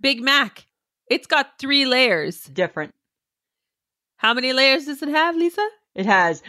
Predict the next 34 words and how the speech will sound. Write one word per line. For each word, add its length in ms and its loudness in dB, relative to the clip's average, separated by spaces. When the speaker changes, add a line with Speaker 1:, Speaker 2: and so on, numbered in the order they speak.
Speaker 2:
bun, 320 2
patty, 300 2
patty. 360 0
Okay. 360 0
If, 360 -8
sorry. 280 2
If 160 2
it's, 300 0
there's 240 -2
two 240 -2
versions. 520 -2
So 280 2
if 140 0
it's 180 -4
the 100 4
regular 500 2
Big 200 0
Mac, 280 2
it's 240 0
two 260 4
all 180 6
beef 240 -4
patty, 220 2
special 320 -2
sauce, 340 2
lettuce, 280 0
cheese, 260 -4
pickles, 320 -2
onions 260 -2
on 140 0
a 20 -6
sesame 380 -4
seed 260 -10
bun. 200 2